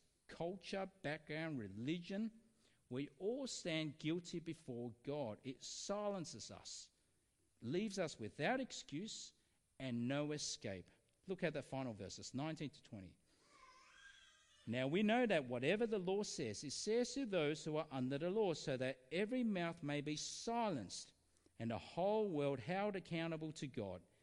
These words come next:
Therefore, no one is declared righteous in the sight. By observing the law, rather through the law, we become conscious of sin." So what do we have here? Knowledge cannot save. Religion cannot save.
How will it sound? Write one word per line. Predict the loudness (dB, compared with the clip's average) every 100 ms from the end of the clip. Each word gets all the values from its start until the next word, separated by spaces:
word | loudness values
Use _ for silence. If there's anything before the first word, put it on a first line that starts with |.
| _ _ 0
Therefore, | 4 4 2
no | 4 6
one | 6 4
is | 2 -2
declared | -6 -2 2 2 0
righteous | -2 0 -2 -6 -8
in | -4
the | -4
sight. | -4 -6 -2 -2 -4 -12 _ _ -20 _ _
By | 0 0
observing | -2 0 2 4 2 0
the | 0
law, | -2 -4 -12 -10
rather | -6 -4 -6
through | -6 -2 0
the | 0
law, | 0 0
we | -2
become | -4 -6 -6 -6
conscious | -6 -8 -8 -8 -8 -8 -8
of | -8
sin." | -6 -4 -2 -4 -4 -10 _ _ _ _ _ -20 -20 -20 -20 -4
So | 0
what | 4 4
do |
we | 6
have | 4 2
here? | 0 -4 -8 -20 _ -20 -18 -4
Knowledge | 2 4 6 6 4 -2 -4 -2
cannot | 2 2 0
save. | -4 -2 0 0 0 -4 -12 _ _ _ -20 _ 0
Religion | 2 4 4 4 4 2
cannot | 4 4 4 2 -2
save. | -4 -2 0 0 -2